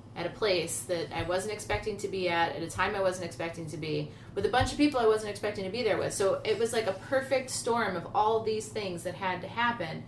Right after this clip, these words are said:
in order for me to have that meeting. And if one possible thing had been different, I would have never, ever met him. So is it that my soul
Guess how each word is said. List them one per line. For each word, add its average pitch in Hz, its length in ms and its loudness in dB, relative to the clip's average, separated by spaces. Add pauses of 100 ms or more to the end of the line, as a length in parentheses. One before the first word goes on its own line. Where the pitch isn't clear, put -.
(320)
in 190 120 0
order 185 280 2
for 185 160 -4
me 180 200 -2
to 175 80 2
have 170 420 -2
that 160 200 -2
meeting. 147 380 -8 (300)
And 185 100 -2
if 165 160 -4
one 247 600 2
possible 233 580 0
thing 214 300 -6
had 226 100 -4
been 175 140 -4
different, 220 420 -4 (440)
I 202 100 2
would 196 120 4
have 185 160 0
never, 175 260 -4
ever 160 200 -4
met 214 220 -4
him. - 120 -6 (460)
So 202 180 2
is 208 220 4
it 208 140 4
that 190 280 0
my 185 200 -2
soul 185 540 0